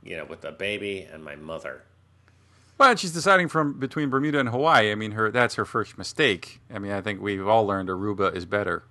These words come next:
Speaker 1: Oh, my friends, John and I have both been to Aruba, let me tell you. It's like going to a, uh,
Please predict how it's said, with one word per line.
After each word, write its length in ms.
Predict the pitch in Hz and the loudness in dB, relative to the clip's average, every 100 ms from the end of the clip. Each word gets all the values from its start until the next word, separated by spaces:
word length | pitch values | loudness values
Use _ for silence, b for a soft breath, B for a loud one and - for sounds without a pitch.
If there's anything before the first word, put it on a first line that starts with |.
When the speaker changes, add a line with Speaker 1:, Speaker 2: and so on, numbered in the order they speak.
| - | 2
Speaker 1:
Oh, 300 | 147 196 160 | 8 8 8
my 180 | 120 | 4
friends, 500 | 110 156 165 135 95 | 2 2 2 0 -4
John 280 | 98 131 160 | -6 -2 -2
and 100 | 151 | -2
I 120 | 147 | -2
have 220 | 135 113 101 | -4 -6 0
both 360 | 135 156 127 | 0 0 -4
been 160 | 127 123 | -10 -10
to 120 | 113 | -8
Aruba, 380 | 101 92 92 117 | -8 -6 -6 -6
let 200 | 101 85 | -6 -10
me 60 | 95 | -10
tell 180 | 98 92 | -6 -4
you. 160 | 110 | -4
It's 320 | 110 104 - | -6 -10 -8
like 340 | 107 101 - 113 | -4 -4 -6 -4
going 380 | 131 139 135 123 | -2 0 -2 -4
to 420 | - 127 117 117 B B B B B B B B | -4 -2 -2 -4 B B B B B B B B
a, 500 | - 107 104 101 98 - | -8 -4 -2 -2 -2 -4
uh, 540 | 101 95 90 87 82 | -6 -6 -4 -4 -6